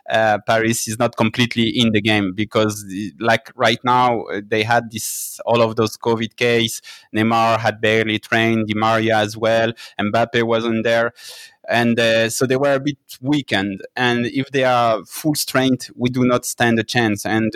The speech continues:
we tried everything. And to, to, to be frank, at one point, I was really fed up with this rivalry, because every year is the same. It's a big marketing, uh, machine as well. And Marseille was always losing, you know. It's like,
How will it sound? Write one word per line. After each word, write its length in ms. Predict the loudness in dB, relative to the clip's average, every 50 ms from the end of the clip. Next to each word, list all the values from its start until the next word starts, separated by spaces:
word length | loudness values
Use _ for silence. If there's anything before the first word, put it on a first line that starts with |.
| -4 -4
we 120 | -4 -6
tried 420 | -4 -2 0 2 2 2 0 0 0 0
everything. 520 | 0 0 0 -2 -6 -4 -4 -2 -2 0
And 280 | 0 -2 -2 -4 -6 -10 _
to, 260 | -10 -6 -4 -2 -2 -4 -4
to, 140 | -8 -12 -8
to 120 | -6 -2
be 140 | 0 0 0
frank, 320 | 0 2 0 0 2 0
at 160 | 0 -2 0 0
one 180 | 0 0 0
point, 280 | 2 0 0 2 2 2
I 40 | 2
was 220 | 4 2 2 2
really 180 | 0 0 0 0
fed 220 | -2 -2 0 2
up 220 | 2 2 0 -2
with 160 | -6 -8 -6 -4
this 240 | -4 -4 -2 0
rivalry, 420 | 2 2 4 4 2 2 2 0 0
because 380 | -2 -2 0 0 0 0 -2 -4 -2
every 260 | 0 0 0 0 -2 -2
year 220 | 0 2 2 2
is 160 | 2 0 -4
the 100 | -8 -10
same. 340 | -4 -2 0 2 2 2 0 -2
It's 220 | -4 -6 -8 -10
a 20 | -6
big 260 | -2 0 0 0 0
marketing, 600 | 0 0 0 0 0 -2 -4 -2 -2 -4 -4 -4 -8 -12 -14 -14 -14 -16 -12 _ 0
uh, 140 | 0 2
machine 500 | 2 2 0 0 0 0 2 2 2 2
as 200 | 2 0 -2 -2
well. 320 | 0 0 2 2 2 0 -2 -6 _ _ _ _ _ -4
And 300 | 0 0 2 0 0 -2 -6 -12 -14 -14 -12 -6
Marseille 540 | -2 0 0 0 0 0 0 2 2 2 2
was 260 | 2 0 0 0 -2
always 560 | -6 -6 -4 -2 -2 0 0 0 0 0 -2 -2
losing, 340 | 0 0 0 0 -2 -2 -2
you 120 | -2 -2
know. 160 | 0 0 0
It's 260 | -2 -2 -4 -6 -6 -2
like, 440 | 0 2 2 2 0 -2 -6 -12